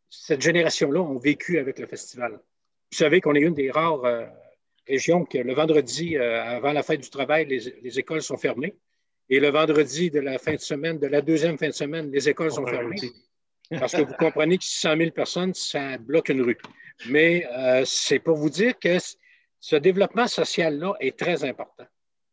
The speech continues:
Speaker 1: Il est important dans le sens que ça nous permet de construire sur des valeurs sûres. Euh, quand les jeunes sont capables de rester dans notre région, ça peut devenir des personnes ressources qui vont s'impliquer dans le festival. C'est là que c'est, c'est là que ça devient.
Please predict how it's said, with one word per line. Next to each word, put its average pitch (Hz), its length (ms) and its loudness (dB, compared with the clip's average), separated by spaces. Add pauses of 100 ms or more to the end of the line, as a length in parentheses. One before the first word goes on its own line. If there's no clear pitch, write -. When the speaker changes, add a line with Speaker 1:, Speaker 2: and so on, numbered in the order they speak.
(380)
Speaker 1:
Il 131 80 -8
est 139 120 -2
important 196 480 0
dans 160 100 -6
le 143 60 -6
sens 180 480 -8
que 156 120 -8
ça 147 200 -6 (120)
nous 131 160 -6
permet 170 360 -2
de 160 80 -2
construire 170 720 -8
sur - 240 -10
des 139 100 2
valeurs 143 380 -4
sûres. 135 400 -10 (880)
Euh, 117 280 -6 (140)
quand 185 120 0
les 202 200 6
jeunes 196 240 2
sont 151 140 -6
capables 165 340 -4
de 143 80 -4
rester 156 400 -6
dans 151 100 -8
notre 147 240 -8
région, 135 420 -4 (300)
ça - 160 -6
peut 160 140 -2
devenir 151 300 2
des 180 100 4
personnes 151 360 -8
ressources 143 380 -8
qui - 100 -12
vont 139 140 -8
s'impliquer 143 460 -8
dans 123 100 -12
le 107 60 -18
festival. - 480 -20 (560)
C'est - 180 -4
là 151 140 4
que - 120 -18
c'est, 113 240 -14
c'est - 180 -12
là 160 100 -6
que - 80 -14
ça 143 80 -12
devient. 113 340 -14